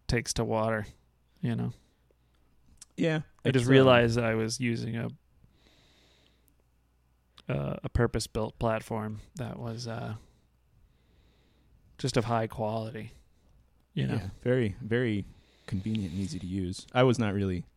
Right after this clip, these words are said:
Speaker 2: I didn't really get into it until, you know, I kinda met some people both in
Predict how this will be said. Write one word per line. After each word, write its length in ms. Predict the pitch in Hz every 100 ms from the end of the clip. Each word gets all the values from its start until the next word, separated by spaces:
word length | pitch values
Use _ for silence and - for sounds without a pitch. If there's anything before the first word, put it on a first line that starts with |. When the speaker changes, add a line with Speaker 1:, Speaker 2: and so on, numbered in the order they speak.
| _
Speaker 2:
I 60 | 139
didn't 140 | 139 123
really 160 | 104
get 120 | 95
into 300 | 98 95 -
it 100 | 90
until, 300 | 85 92 98
you 100 | 87
know, 60 | 87
I 140 | 85 82 - - - - - - _
kinda 180 | - 98
met 220 | 90 92
some 140 | - 95
people 460 | - - 82 85 - - -
both 300 | 90 - -
in 260 | 92 85